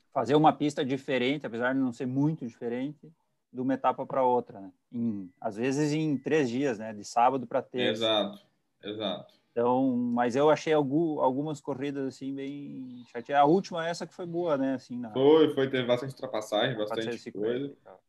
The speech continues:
Speaker 2: Geralmente, as duzentos e cinquenta eu tô achando meio chato, porque não tem muita competição ali. As quatrocentos e cinquenta tá, tá, até que tá mais legalzinha, mais emocionante. Mas as duzentos e cinquenta ali, geralmente quem larga de ponta vai embora e aí acaba ficando sem graça.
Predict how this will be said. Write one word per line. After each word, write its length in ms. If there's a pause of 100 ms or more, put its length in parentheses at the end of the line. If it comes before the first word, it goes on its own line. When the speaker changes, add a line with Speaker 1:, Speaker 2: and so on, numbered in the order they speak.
Speaker 2:
Geralmente, 440
as 60
duzentos 200
e 80
cinquenta 220
eu 60
tô 40
achando 260
meio 160
chato, 380
porque 720
não 100
tem 240
muita 240
competição 640
ali. 140
As 80
quatrocentos 400
e 60
cinquenta 400
tá, 560
tá, 300
até 180
que 100
tá 80
mais 220
legalzinha, 420
mais 140
emocionante. 580
Mas 120
as 60
duzentos 260
e 40
cinquenta 340
ali, 220 (340)
geralmente 480
quem 140
larga 220
de 100
ponta 420
vai 160
embora 480
e 360 (380)
aí 160
acaba 280
ficando 220
sem 160
graça. 280